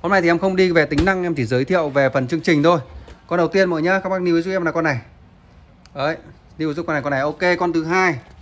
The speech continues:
Đem, ờ, lật lên cho các bác nhá.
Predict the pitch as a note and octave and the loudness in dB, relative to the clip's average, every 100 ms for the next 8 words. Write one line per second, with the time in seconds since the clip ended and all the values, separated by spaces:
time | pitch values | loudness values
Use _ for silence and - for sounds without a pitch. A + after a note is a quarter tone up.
0 | - - _ - - - - D3 D3+ D3 | -20 -20 _ -20 -20 -20 -10 -6 -4 -2
1 | D3 C#3+ C#3 C3+ C3+ - D3 C#3 C#3 D3 | 0 0 -2 -4 -4 -4 -8 -6 -4 -4
2 | D#3 | -4